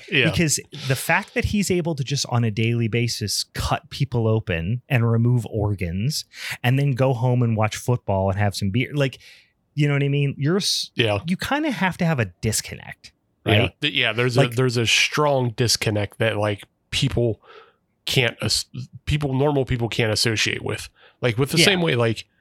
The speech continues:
Speaker 1: a lot of the time soldiers will be like, "Oh, you'll never know what it's like." And it's like, fair enough, yeah. But, like,
Speaker 2: Yeah.
Speaker 1: surgeons are the same way because they experience the same thing over and over of doing something that seems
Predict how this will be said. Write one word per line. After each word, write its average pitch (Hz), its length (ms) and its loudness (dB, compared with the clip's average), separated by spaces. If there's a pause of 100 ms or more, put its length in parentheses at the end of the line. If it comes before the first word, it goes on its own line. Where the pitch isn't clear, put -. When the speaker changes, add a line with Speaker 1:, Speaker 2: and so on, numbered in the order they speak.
(680)
Speaker 1:
a 165 60 2
lot 165 180 2
of 151 100 4
the - 40 -6
time 127 220 2
soldiers 113 600 2
will 107 80 2
be 107 140 4
like, 104 240 0
"Oh, 139 140 4
you'll 127 180 2
never 123 240 4
know 123 100 2
what 113 120 0
it's 107 120 0
like." 110 200 -2
And 151 80 2
it's 151 80 0
like, 139 160 0 (480)
fair 113 260 2
enough, 143 240 0
yeah. 104 220 0 (640)
But, 107 180 2
like, 104 160 2
Speaker 2:
Yeah. - 440 -18
Speaker 1:
surgeons 120 560 2
are 117 100 2
the 110 100 0
same 113 280 2
way 123 220 2
because 104 440 -2
they 107 120 0
experience 117 840 0
the 117 140 0
same 131 280 2
thing 113 260 0
over 110 320 2
and 98 100 0
over 107 380 2
of 101 180 -2
doing 120 360 2 (380)
something 127 420 2
that - 280 -2
seems 156 560 2